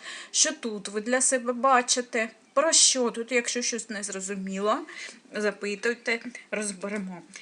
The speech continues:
І ті, хто вибрав число чотири, ця стратегія на сьогодні ваша.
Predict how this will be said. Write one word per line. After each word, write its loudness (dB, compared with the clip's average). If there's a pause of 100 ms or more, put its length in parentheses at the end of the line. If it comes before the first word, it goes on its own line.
(160)
І -6
ті, -2
хто -2
вибрав -4
число -4
чотири, -4
ця -2
стратегія -2
на -2
сьогодні -4 (260)
ваша. 4